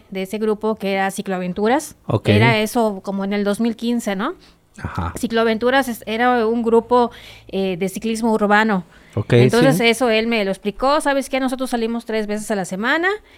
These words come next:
Speaker 1: Eh, en ese entonces era martes, jueves y los domingos", me dice. "Los, los martes y jueves salimos en la ciudad, hacemos una rodada urbana y los domingos son salidas foráneas, ¿no?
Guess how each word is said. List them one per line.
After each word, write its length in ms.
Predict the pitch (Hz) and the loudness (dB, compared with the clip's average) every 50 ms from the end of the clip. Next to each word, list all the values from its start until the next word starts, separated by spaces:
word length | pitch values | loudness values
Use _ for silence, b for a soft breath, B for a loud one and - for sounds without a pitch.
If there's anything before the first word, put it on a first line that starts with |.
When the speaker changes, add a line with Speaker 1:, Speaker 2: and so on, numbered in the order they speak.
| b b b b _ - | b b b b _ -4
Speaker 1:
Eh, 400 | 202 202 196 190 185 185 185 185 - _ _ - | -2 -2 -2 -2 -2 -4 -6 -10 -12 _ _ -10
en 160 | - 202 202 | -6 -4 -4
ese 100 | 208 208 | -2 -2
entonces 400 | 240 226 220 220 220 240 240 220 | -4 -2 -2 -2 0 0 -2 -2
era 200 | 226 226 220 214 208 | 0 0 0 0 0
martes, 920 | 208 226 254 294 320 330 - _ - 349 349 359 370 359 359 - - - _ _ | 2 2 4 4 2 2 -2 _ 2 4 6 6 4 2 0 -8 -14 -16 _ _
jueves 580 | - - 233 247 277 311 339 349 359 339 339 _ | -8 -2 2 4 4 4 4 4 2 0 -4 _
y 120 | - 220 | -4 -2
los 120 | 214 208 190 | 0 0 0
domingos", 400 | 202 196 196 190 190 185 185 190 | 0 -2 -2 -4 -4 -4 -6 -6
me 120 | 190 180 180 | -6 -6 -8
dice. 340 | 175 165 196 190 185 180 | -8 -6 -8 -6 -6 -6
"Los, 320 | 180 185 185 190 - - - _ _ | -6 -6 -8 -8 -10 -14 -20 _ _
los 240 | - 202 208 214 202 | -8 -6 -6 -6 -4
martes 360 | 247 262 285 285 320 311 294 262 | -2 -2 -2 0 -2 -4 -4 -4
y 40 | |
jueves 400 | 226 - 254 269 285 302 311 302 | -4 -2 0 2 4 2 2 2
salimos 520 | 302 247 220 214 220 220 240 233 233 - - | 0 -2 -2 -2 -4 -4 -4 -6 -6 -8 -8
en 120 | 190 190 | -8 -6
la 100 | 190 196 | -6 -6
ciudad, 340 | 180 - 214 202 226 302 392 403 - - - | -6 -6 -2 0 2 2 2 0 -4 -16 -14
hacemos 300 | - 185 - 202 202 196 | -12 -10 -8 -8 -6 -4
una 140 | 208 202 202 | -4 -4 -2
rodada 340 | 190 190 180 180 185 190 190 | -2 -4 -4 -4 -4 -4 -4
urbana 380 | 185 190 196 220 262 302 349 381 427 - b b b b b b b b b b | -6 -4 -2 -2 0 0 -2 -4 -6 -8 b b b b b b b b b b
y 320 | - 233 240 240 240 240 | -6 -2 -2 -2 0 2
los 140 | 240 240 254 | 2 2 4
domingos 360 | 269 262 254 254 262 277 269 | 4 2 2 2 0 0 0
son 140 | - 226 226 | -2 -6 -2
salidas 340 | 214 226 208 196 196 202 190 | -2 -2 0 0 -2 -2 -2
foráneas, 540 | - 226 240 262 285 302 285 277 - - - _ | 0 2 2 2 2 2 0 0 -2 -6 -12 _
¿no? 180 | 214 240 311 | -6 -6 -6